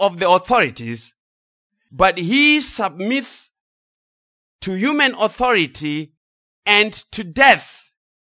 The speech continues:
in submission to his Father. Jesus is not submitting to death for the sake of submitting to death. Death has no power over Jesus.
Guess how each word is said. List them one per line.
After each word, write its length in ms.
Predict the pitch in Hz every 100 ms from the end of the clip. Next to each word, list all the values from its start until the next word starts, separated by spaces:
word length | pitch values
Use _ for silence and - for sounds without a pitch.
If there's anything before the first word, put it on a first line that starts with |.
| _ _ _ _
in 180 | - 214
submission 680 | 190 185 147 147 175 - 143
to 80 | 127
his 180 | 123 -
Father. 260 | 82 - - _ _ _ _ _ _ _ _ _ _ _
Jesus 580 | 131 214 302 302 214 202
is 240 | - 202 170
not 160 | 226
submitting 560 | 214 190 156 202 190 170
to 100 | 170
death 400 | 135 208 226 - _ _
for 180 | _ 208
the 140 | 185
sake 360 | 175 - 285 254 - -
of 360 | 185 165 - _ _ _ _ _ _ _ _ _ _ _ _ _ -
submitting 500 | - 135 147 151 127
to 80 |
death. 360 | 110 120 - _ _ _ _ _ _ _ _ _
Death 280 | 139 220 302
has 260 | 254 208 180
no 160 | 226
power 400 | 254 254 226 220 208
over 200 | 214 151
Jesus. 640 | 131 110 98 - - -